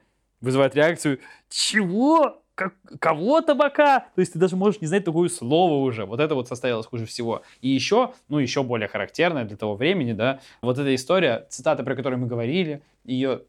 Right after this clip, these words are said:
цитировала Аня, я щас еще раз повторю, может быть, не точно, но вот эта вот история про то, как Байта,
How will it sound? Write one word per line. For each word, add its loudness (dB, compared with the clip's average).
цитировала 0
Аня, 0
я -4
щас -12
еще -10
раз -18
повторю, -6
может -8
быть, -16
не -10
точно, -2
но -2
вот 0
эта -2
вот 0
история -2
про -6
то, 0
как -4
Байта, 0